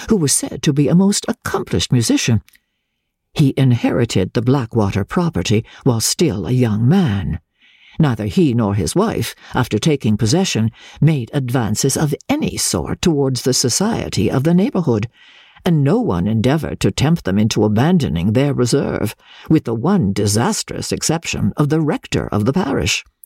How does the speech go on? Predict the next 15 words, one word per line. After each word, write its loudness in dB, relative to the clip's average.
The 2
rector -4
was 2
the 0
worst 0
of -2
all 0
innocent -2
mischief-makers, -2
an 0
overzealous 0
man. -4
He 4
had 0
heard -2